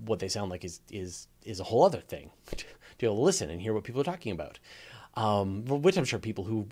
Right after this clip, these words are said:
English isn't their first language and they're listening to me go at high speed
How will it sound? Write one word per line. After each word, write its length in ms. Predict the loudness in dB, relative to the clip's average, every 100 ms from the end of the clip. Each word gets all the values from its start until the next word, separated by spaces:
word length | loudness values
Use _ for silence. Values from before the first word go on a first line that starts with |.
| -2
English 300 | 0 0 -2
isn't 220 | -4 -6
their 100 | -6
first 460 | -2 -2 -2 -4 -4
language 360 | -2 0 -2
and 100 | -4
they're 80 | -4
listening 320 | -2 0 0 2
to 100 | 2
me 420 | 2 0 -4 -10 -16 2
go 200 | 4 4
at 80 | 2
high 200 | -2 -4
speed 540 | -4 -4 -2 -4